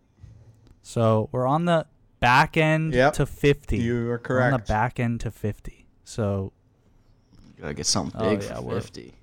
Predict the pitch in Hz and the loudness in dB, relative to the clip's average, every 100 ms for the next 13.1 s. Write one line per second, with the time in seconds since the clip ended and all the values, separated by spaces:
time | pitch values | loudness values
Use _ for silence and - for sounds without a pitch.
0 | _ 110 135 117 92 104 123 135 110 92 | _ 0 2 2 0 2 4 6 4 0
1 | 113 - - 135 160 170 208 214 - 185 | -6 -16 -4 0 2 4 4 4 2 0
2 | 175 156 - 151 156 165 160 160 - - | 0 -2 2 4 6 6 2 0 -8 -16
3 | 254 220 190 160 120 - 139 120 127 120 | 0 6 8 10 8 8 8 8 4 2
4 | 170 175 139 - 175 202 - 143 135 120 | 0 -4 -4 -4 0 0 4 6 6 4
5 | 120 117 117 110 117 165 214 - 285 156 | 0 0 0 0 -2 -4 -4 -4 -4 0
6 | 170 190 202 185 151 156 143 - 123 123 | 0 4 6 6 8 8 8 6 6 6
7 | 117 127 120 120 117 110 110 87 92 90 | 4 0 -2 -2 -2 -2 -2 -4 -8 -8
8 | 139 139 135 127 117 - _ 131 120 113 | -6 -4 -4 -6 -10 -14 _ -4 -2 0
9 | 107 135 - 156 147 151 143 123 107 - | 0 0 4 8 8 6 4 2 0 -6
10 | _ - - 117 139 135 139 - 135 120 | _ -14 -8 -2 -2 -2 -4 -4 -2 0
11 | - 117 120 127 120 117 117 110 113 - | 0 0 0 0 0 -2 -4 -4 -2 -2
12 | - 110 113 - 117 - 110 - 113 104 | 0 2 0 -2 -6 -2 -2 -2 -6 -8
13 | 110 | -8